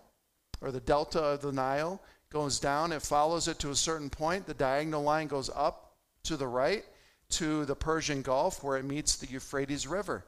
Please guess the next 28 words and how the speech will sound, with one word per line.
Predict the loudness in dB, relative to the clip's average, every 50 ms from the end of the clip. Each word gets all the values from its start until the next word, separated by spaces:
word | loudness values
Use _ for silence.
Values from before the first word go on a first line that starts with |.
| -18 -20 _
follows | _ -8 0 2 4 6 6 4 4 2 2 2 2
that | 4 4 4 4 2
all | 2 2 2 2
the | 2 0
way | 0 2 2 2 4
up | 4 2 2 0 -8 -20 -20 _ _ -6
till | 0 0 0 0
it | 2 0
once | 0 0 2 0
again | 0 0 0 0 0 0 -2 -4
meets | -4 -4 -2 0 -2
the | 0 -2 -4
Mediterranean. | -2 -2 -2 -2 -4 -6 -6 -4 -4 -2 -2 -2 -2 -4 -6 -8 -12 _ _ _ _ _ _ _
Look | -4 0 2 2 2 4 2
at | 0
all | 0 2 2 4 6 6 6 4
the | 2 0 -2 0
other | 2 0 0 2 0 -2
nations | 0 -2 -2 -2 -2 -2 -2 -2 -2 -2 -2 -2 -2 -4 -4 -8 -18 _ _ _ _ _ _ _ _ -6
enveloped | -4 -4 -2 4 4 6 6 6 4 2 0 -2 -12 -12 -12 -10
in | -8 -6 -4 -4 -2 0
this | 0 0 0 0 -4
boundary. | -4 -4 -4 -4 -2 -4 -6 -6 -8 -10 -12 -12 -16 _ _ _ _ _ _ _ _ _ _ _ _ _ _ _ _ _ _ _ _ _
You've | -4 -4 -4 -2 2
got | 4 4 4 4 2 -2 -6 -16 -20 _ _ _ _ -2
Egypt, | 0 0 0 0 2 0 0 0 -2 -8 -10 -10 -10 _ _ _ _ _ _ _ _ _ _ 0
Saudi | 2 2 4 4 4 2 2 0 -2
Arabia, | -2 0 0 0 0 0 -2 -2 -2 -2 -2 -4